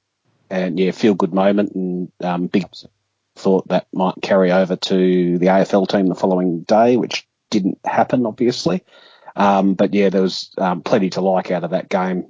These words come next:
Um, Matty Allen, uh, impressed again in the, in the midfield. He's, he's become just about the senior midfielder in there. Uh, and, yeah, he got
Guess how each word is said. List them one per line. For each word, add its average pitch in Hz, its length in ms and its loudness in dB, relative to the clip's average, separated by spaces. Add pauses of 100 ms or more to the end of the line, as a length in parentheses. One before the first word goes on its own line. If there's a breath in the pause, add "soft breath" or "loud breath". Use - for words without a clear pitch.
Um, 87 440 -2
Matty 92 320 4
Allen, 98 340 2 (720)
uh, 85 260 -6
impressed - 500 -2
again 90 300 2
in 82 200 -2
the, 82 220 -4 (360)
in 175 60 -6
the 90 60 -4
midfield. - 520 2
He's, 87 500 0 (100)
he's 92 220 0
become 85 460 0 (640)
just - 200 -4
about 82 220 2
the - 60 -2
senior 87 300 2
midfielder - 540 0
in 80 120 -6
there. 131 200 -4 (200)
Uh, - 380 0
and, 82 440 0 (640)
yeah, 82 160 2
he 80 80 2
got 87 180 0